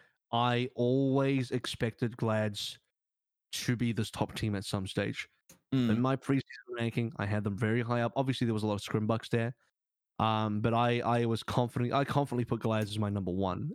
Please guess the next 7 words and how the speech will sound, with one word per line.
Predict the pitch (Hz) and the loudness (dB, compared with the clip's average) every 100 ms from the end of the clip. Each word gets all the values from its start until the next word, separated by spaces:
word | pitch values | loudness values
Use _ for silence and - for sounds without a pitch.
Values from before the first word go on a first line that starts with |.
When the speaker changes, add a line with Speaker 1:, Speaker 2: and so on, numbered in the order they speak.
| _ | _
Speaker 1:
and | 104 104 | -2 0
I'm, | 104 104 104 - | 0 0 -2 -2
and | 107 110 | 0 0
now | 113 117 | 2 0
finally | 110 - 117 113 | 0 -2 0 -2
seeing | - - 113 120 | -4 -4 0 0
them | 123 135 139 | 0 0 0